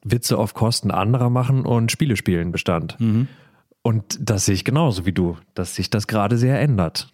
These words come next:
Speaker 1: dass da andere Fähigkeiten, andere Möglichkeiten, sich einzulassen auf jemanden und dem anderen die Möglichkeit auch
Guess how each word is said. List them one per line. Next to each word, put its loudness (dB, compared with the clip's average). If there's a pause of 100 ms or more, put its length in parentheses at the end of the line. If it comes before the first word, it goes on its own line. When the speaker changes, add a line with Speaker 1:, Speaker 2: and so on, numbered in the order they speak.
Speaker 1:
dass -2
da 2 (320)
andere 2
Fähigkeiten, 0
andere 2 (200)
Möglichkeiten, 0
sich 0
einzulassen 0
auf 0
jemanden 2
und 2
dem 0
anderen 0 (300)
die 2
Möglichkeit 2
auch -4